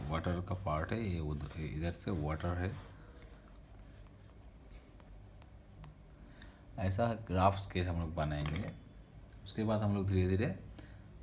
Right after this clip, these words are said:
आ, सब पेस्टल के color use करके हम लोग इस painting को complete करेंगे। So, जो लोग अभी तक मेरा चैनल को सब्सक्राइब नहीं किए, please do subscribe।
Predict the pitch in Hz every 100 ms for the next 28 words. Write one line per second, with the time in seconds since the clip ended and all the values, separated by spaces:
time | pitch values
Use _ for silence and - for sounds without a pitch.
0 | - 87 82 80 78 69 85 87 - 95
1 | 95 92 92 87 90 - - - - -
2 | - - - - - - - - - -
3 | 87 90 90 90 95 82 87 113 95 110
4 | 110 - 82 - - 82 82 82 80 73
5 | - 76 73 71 71 65 65 - - -
6 | - - - - - - - - - -
7 | - - - 165 147 147 78 - - -
8 | - - 92 98 98 92 95 98 101 95
9 | 95 95 90 92 95 92 - 95 90 87
10 | 87 90 98 98 98 98 - - 92 95
11 | 92 - 92 98